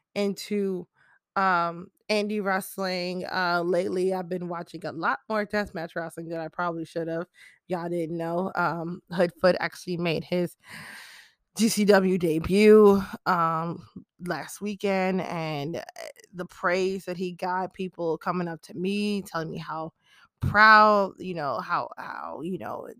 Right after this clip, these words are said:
how good the match was and how good he is and how he's up next. And this is the year of Hoodfoot, and I am, I, I'm so excited to actually be next to him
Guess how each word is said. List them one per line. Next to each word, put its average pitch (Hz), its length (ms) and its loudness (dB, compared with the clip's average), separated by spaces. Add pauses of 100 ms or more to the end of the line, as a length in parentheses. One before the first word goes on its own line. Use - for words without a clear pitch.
(140)
how 160 340 -6
good 180 220 -2
the 147 80 -10
match 180 400 -2
was 175 500 2
and 180 80 -14
how 160 300 -14
good 185 200 -4
he 170 300 -6
is 170 220 -8
and 160 100 -12
how 160 120 -6
he's 175 200 -4
up 156 240 -4
next. 165 400 -6
And 117 140 -12 (640)
this 302 140 8
is 311 120 2
the 247 120 0
year 190 220 0
of 165 100 -4
Hoodfoot, 170 640 -2
and 175 140 -8
I 170 200 -2
am, 160 260 -10 (100)
I, 160 260 -2
I'm 165 240 -6
so 160 180 -4
excited 156 540 -8
to 156 260 -8 (180)
actually 170 480 -8 (840)
be 190 200 -4
next 175 440 -4
to 196 120 -2
him 214 460 -2